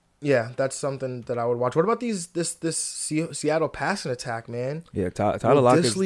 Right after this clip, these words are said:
Speaker 1: Dissly,
Speaker 2: man, yo.
Speaker 1: Tyler Lockett.
Speaker 2: D J Mac, D K,
Speaker 1: Tyler Lockett
Speaker 2: D K.
Speaker 1: is the man.
Speaker 2: <laughs> He
Speaker 1: Yeah,
Speaker 2: is.
Speaker 1: and D K and <laughs> D K,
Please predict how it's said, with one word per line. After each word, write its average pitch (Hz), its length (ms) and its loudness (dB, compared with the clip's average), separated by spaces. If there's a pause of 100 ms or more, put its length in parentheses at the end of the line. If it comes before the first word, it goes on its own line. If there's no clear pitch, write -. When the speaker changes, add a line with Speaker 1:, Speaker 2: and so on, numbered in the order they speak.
Speaker 1:
Dissly, 190 40 0
Speaker 2:
man, 107 280 0
yo. 90 100 -2
Speaker 1:
Tyler 131 280 2
Lockett. 147 460 0
Speaker 2:
D 98 60 -2
J 95 80 0
Mac, 98 240 -4
D 101 120 -6
K, 104 120 -4
Speaker 1:
Tyler 214 220 6
Lockett 202 280 6
Speaker 2:
D - 60 -2
K. 180 60 4
Speaker 1:
is 175 120 0
the 135 80 -4
man. 117 340 -6 (400)
Speaker 2:
<laughs> 185 320 2 (360)
He 127 160 4
Speaker 1:
Yeah, 147 60 6
Speaker 2:
is. 127 60 2
Speaker 1:
and 127 100 -2
D 156 100 -4
K 156 300 4
and 139 180 0
<laughs> - 0 -
D 160 240 2
K, 185 840 6